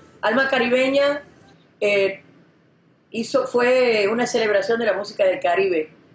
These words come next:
mezcla Puerto Rico, de República Dominicana, eh, to-, todos los países cen-,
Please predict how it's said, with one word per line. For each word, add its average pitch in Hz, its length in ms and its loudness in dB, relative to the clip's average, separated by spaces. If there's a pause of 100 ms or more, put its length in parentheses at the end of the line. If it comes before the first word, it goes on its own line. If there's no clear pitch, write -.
(100)
mezcla 180 480 -2
Puerto 180 280 0
Rico, 185 540 0
de 180 120 0
República 185 460 0
Dominicana, 190 1080 0
eh, 175 420 -4 (1160)
to-, 226 320 -2
todos 240 260 2
los 220 120 0
países 202 680 -2
cen-, 196 280 -6